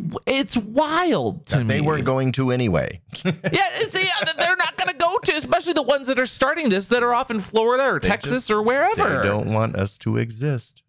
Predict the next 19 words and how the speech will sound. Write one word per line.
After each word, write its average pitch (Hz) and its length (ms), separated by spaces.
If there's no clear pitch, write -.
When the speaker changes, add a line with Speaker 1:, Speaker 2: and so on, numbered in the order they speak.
Speaker 2:
They 90 160
really 104 260
don't. 120 240
Speaker 1:
No, 302 140
they 392 80
Speaker 2:
And 381 100
they're 392 160
Speaker 1:
don't. - 80
Speaker 2:
trying 117 240
to 113 60
legislate 117 560
us 113 180
out. 110 380
Um, 85 340
and 92 240
it's 104 160
working 127 280
in 95 120
Florida. 95 500